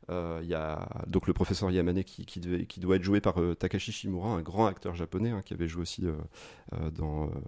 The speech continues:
bah, dans Les Sept Samouraïs notamment. Alors, euh,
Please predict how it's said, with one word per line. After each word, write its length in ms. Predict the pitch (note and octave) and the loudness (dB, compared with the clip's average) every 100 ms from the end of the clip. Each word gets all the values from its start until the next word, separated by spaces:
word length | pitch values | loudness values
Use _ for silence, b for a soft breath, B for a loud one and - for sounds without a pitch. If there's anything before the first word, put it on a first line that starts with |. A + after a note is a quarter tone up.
| C#2+ | -6
bah, 140 | D#2+ | -4
dans 100 | D2+ | -4
Les 80 | D2+ | -4
Sept 160 | D2+ D#2+ | -4 -6
Samouraïs 380 | D#2+ D#2+ G2+ C3 | -6 -6 -4 -4
notamment. 380 | E2+ E2+ A#2 - B B B B B B - | -4 -2 -4 -6 B B B B B B 4
Alors, 240 | F2+ F2+ | 6 8
euh, 460 | F2+ E2+ E2+ E2+ | 8 8 4 -2